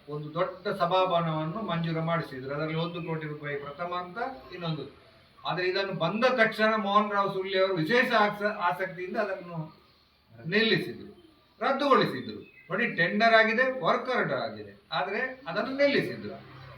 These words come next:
ನೋಡಿ, ಈಗ ಭಕ್ತರು ರೋಡಲ್ಲಿ ಮಲಗ್ತಾರೆ ಅಂತ ಹೇಳಿದ್ರೆ ಇವ್ರದೇ ಸರ್ಕಾರ ಇತ್ತು, ಇವ್ರದೇ ಮುಖ್ಯಮಂತ್ರಿ ಇತ್ತು, ಇತ್ತೀಚೆಗೆ ಕಾಂಗ್ರೆಸ್ ಬಂದದ್ದು.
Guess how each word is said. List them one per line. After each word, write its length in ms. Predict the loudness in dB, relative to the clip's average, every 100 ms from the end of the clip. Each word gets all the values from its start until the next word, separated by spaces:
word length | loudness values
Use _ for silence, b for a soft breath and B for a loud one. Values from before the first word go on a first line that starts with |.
| -18 -8 -2
ನೋಡಿ, 140 | 2
ಈಗ 200 | 2 6 6
ಭಕ್ತರು 680 | 6 4 4 4 2 0 2
ರೋಡಲ್ಲಿ 320 | 4 6 4
ಮಲಗ್ತಾರೆ 460 | 2 2 2 0 0
ಅಂತ 160 | 2
ಹೇಳಿದ್ರೆ 280 | 2 4 4
ಇವ್ರದೇ 300 | 2 4 4
ಸರ್ಕಾರ 460 | 4 2 4 2 2
ಇತ್ತು, 220 | 0 0
ಇವ್ರದೇ 320 | 2 4 2
ಮುಖ್ಯಮಂತ್ರಿ 580 | 0 -2 -2 -2 -2 -2
ಇತ್ತು, 180 | -2 -4
ಇತ್ತೀಚೆಗೆ 600 | -4 -6 0 0 2 0
ಕಾಂಗ್ರೆಸ್ 400 | -2 -2 -4 -4
ಬಂದದ್ದು. 500 | -6 -6 -12 -16